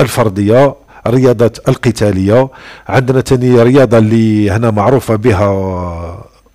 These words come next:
ولاية سيدي بلعباس، رياضة الشطرنج. آه، دونك هاد ال-، هاد الفرق هادو راهم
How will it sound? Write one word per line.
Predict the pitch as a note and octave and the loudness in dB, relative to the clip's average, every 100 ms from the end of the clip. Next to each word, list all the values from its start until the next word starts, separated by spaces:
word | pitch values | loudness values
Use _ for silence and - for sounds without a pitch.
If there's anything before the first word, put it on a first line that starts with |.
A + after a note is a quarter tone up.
| - | -10
ولاية | G#2+ A2+ B2 | -2 2 2
سيدي | A2+ A2 G#2 | 2 -2 -2
بلعباس، | G2+ F#2+ G2 G2+ - | -2 -2 -2 -2 -2
رياضة | G2+ A2 F#2+ G2 G2+ - | 0 0 -2 -6 -8 -6
الشطرنج. | - B2 A2 G#2 C3+ D3 - _ - - - - - | -4 -4 -2 -2 -2 -4 -12 _ -20 -20 -20 -20 -10
آه، | A2+ C3 B2+ | -2 0 2
دونك | B2 B2+ E3+ - | 0 0 -2 -2
هاد | B2+ C#3+ | -2 2
ال-، | C#3 C3 B2+ A#2 A2 G#2+ F#2 | 2 4 4 4 2 -2 -2
هاد | B2 C#3 | 0 0
الفرق | A#2 A2 G2+ - | 0 -2 -4 -4
هادو | F#2+ F#2 B2+ D3+ - - - | -6 -2 -2 -2 -8 -16 -6
راهم | A2+ G#2 | -4 -2